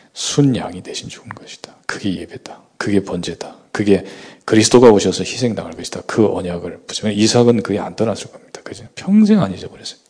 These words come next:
다 그 피제사에 옛날에 그 생각하면서, 그러면서 "여호와 이레." 그러잖아요. "하나님이 그리스도를 준비하실 것이다." 그, 그런 응답을 받지 않았습니까? 그죠? 그래서 장로님이 이곳에서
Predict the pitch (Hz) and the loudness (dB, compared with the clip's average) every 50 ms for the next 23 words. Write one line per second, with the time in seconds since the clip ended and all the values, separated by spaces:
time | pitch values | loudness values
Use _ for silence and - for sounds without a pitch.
0 | _ - - - - - - - - - - 117 - - - 131 127 123 117 - | _ -14 -14 -12 -12 -14 -16 -18 -20 -10 -8 -8 -8 -6 -8 -6 -6 -6 -6 -6
1 | - 98 - - - - - - - - - - - - - 107 196 202 208 214 | -8 -12 -12 -14 -18 -20 -18 -16 -14 -14 -14 -16 -16 -8 -2 2 2 4 6 6
2 | - 98 98 95 90 - - 117 110 104 98 92 90 87 87 - 90 - - - | 6 6 4 2 0 -2 0 0 0 0 0 0 -2 -4 -4 -6 -8 -10 -10 -14
3 | - - - - - - 101 98 92 90 87 92 90 - - - - _ _ 101 | -18 -20 -18 -4 -2 0 0 2 0 -2 -4 -6 -10 -12 -14 -20 -20 _ _ -2
4 | 95 101 101 101 98 95 92 92 - - 95 92 92 85 - 90 87 87 90 87 | 2 4 4 6 6 6 4 2 0 -4 -4 -2 -2 -2 -4 -8 -12 -14 -12 -8
5 | - - 113 107 101 98 92 90 - 98 98 90 - - 107 104 101 95 - 101 | -2 2 2 4 4 2 0 -2 -4 -4 -4 -4 -2 0 0 0 0 0 -2 -4
6 | 95 95 98 87 - - - 85 82 - - - - - - - 107 98 90 87 | -2 -2 -2 -2 -4 -6 -8 -8 -10 -8 -8 -10 -12 -12 -4 0 2 2 2 0
7 | - - - - - - - - _ - 117 104 98 95 92 101 104 101 98 104 | -2 -10 -18 -18 -18 -20 -20 -16 _ -2 0 0 0 0 0 -2 -2 2 2 2
8 | 95 98 92 90 95 - - - - - - - - - - - - 101 - - | 2 2 0 -4 -6 -8 -8 -8 -8 -8 -10 -10 -10 -10 -12 -12 -12 -12 -12 -12
9 | 113 110 107 120 123 113 117 107 110 107 - - - - - - - - - - | -8 0 2 4 4 4 4 2 0 0 -4 -8 -14 -18 -18 -18 -18 -18 -16 -18
10 | - - _ - - - 101 107 123 131 139 131 127 123 113 101 92 - - - | -18 -16 _ -8 -6 -4 -2 0 0 2 2 0 0 -2 -4 -6 -10 -14 -18 -12
11 | - - 117 123 139 135 - 110 104 98 110 123 110 - - | -6 -2 0 2 2 2 4 2 0 0 -2 -4 -6 -6 -10